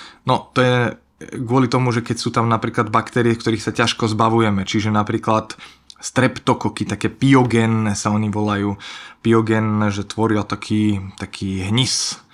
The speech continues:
No, je to typ A. No, tak vtedy je to dôležité. A, ale sú to raritné infekcie, tak tie by mohli spôsobiť komplikácie. Preto je to dôležité zisťovať.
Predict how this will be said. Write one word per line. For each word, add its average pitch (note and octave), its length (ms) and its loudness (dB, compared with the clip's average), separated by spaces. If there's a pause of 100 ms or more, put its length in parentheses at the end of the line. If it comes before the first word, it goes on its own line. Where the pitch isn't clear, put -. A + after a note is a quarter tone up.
(340)
No, G#2 240 -6
je B2 240 2
to C3 100 -2
typ A#2 300 -2
A. G#2+ 320 2 (520)
No, A2 260 0
tak B2 180 -2
vtedy D3 240 4
je D3+ 80 2
to D3+ 80 4
dôležité. A2+ 640 2 (500)
A, A#2 160 2 (280)
ale A2+ 420 2 (520)
sú - 200 -6
to C3+ 80 2
raritné B2+ 420 4
infekcie, A2 680 0 (260)
tak - 220 -6
tie C#3+ 120 6
by D3 120 6
mohli C#3+ 320 6
spôsobiť A2+ 600 0
komplikácie. A2+ 600 -2
Preto G3 240 4
je - 20 -8
to - 80 -6
dôležité C3+ 380 4
zisťovať. G2+ 640 -6